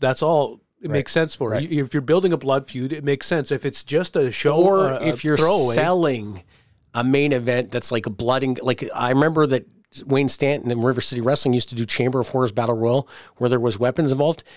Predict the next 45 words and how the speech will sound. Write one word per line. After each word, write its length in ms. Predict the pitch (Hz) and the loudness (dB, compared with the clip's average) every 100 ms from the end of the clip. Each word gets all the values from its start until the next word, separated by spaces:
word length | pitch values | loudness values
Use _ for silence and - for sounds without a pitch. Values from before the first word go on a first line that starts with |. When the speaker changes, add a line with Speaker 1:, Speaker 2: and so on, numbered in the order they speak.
| - | -20
Speaker 3:
You're 160 | - 139 | -6 0
gonna 200 | 156 160 | 0 2
need 180 | 151 156 | 2 0
some 180 | - 135 | 0 0
color 320 | - 147 139 | 2 2 2
there 140 | 127 | 2
to 80 | 110 | 0
sell 240 | - 139 | 0 0
the 80 | 120 | 0
weapons. 440 | 107 120 117 90 85 | 0 0 -2 -6 -2
Speaker 1:
Sure. 100 | 117 | 2
Speaker 3:
Otherwise, 340 | 123 117 110 | 2 2 0
everyone 280 | 117 113 110 | 0 0 -2
thinks 260 | 107 110 - | -2 -4 -6
it's 160 | 101 | -4
lame. 300 | 101 117 85 - | -2 -2 -2 -6
Speaker 1:
Yeah. 240 | 135 117 - _ _ _ _ _ | -6 -6 -8 _ _ _ _ _
Speaker 3:
I, 280 | 139 139 123 - | -2 0 -2 -4
any 240 | 151 202 | -2 -2
cage 360 | 208 - 185 135 | 0 0 0 2
match 220 | 156 147 | 0 0
should 220 | - 151 | 0 0
have 140 | 131 123 | 0 0
color 280 | - 135 131 | 0 2 0
because 300 | 117 - 107 | -2 -2 -2
there's 120 | 110 | -2
sharp 340 | - 139 127 | 0 0 0
edges 280 | 127 113 113 | -2 -2 -2
on 100 | 117 | -2
the 80 | 107 | -2
cage 360 | - 117 131 - | 0 0 0 -2
or 220 | - 143 135 | 0 2 2
blunt 400 | 110 131 127 - | 0 -2 -2 -6
force 400 | - 131 120 - | -6 -2 -2 -4
from 220 | - 113 | -4 -2
the 80 | 110 | 0
old 200 | 110 110 | -2 -2
blue 160 | 113 | -4
bar. 320 | 104 113 113 - - - - _ _ _ _ _ _ _ | -4 -4 -6 -8 -20 -20 -20 _ _ _ _ _ _ _
I 180 | - 196 | -4 -4
just 300 | 226 254 - | -2 -6 -4
think 500 | 175 165 156 - _ _ _ _ _ | -2 -2 -4 -14 _ _ _ _ _
if 220 | 147 139 | -6 -4
it's 140 | 165 | -2
ha-, 120 | - | -2